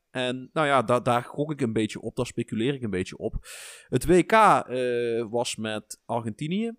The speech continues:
Eh, dat ging, de eerste drie wedstrijden ging dat als een speer. Zon-, zonder tegendoelpunten ge-, eh,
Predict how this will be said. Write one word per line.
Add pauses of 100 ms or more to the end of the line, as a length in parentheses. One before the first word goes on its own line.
(160)
Eh, (100)
dat
ging,
de
eerste
drie
wedstrijden
ging
dat
als
een
speer. (1000)
Zon-,
zonder
tegendoelpunten
ge-,
eh,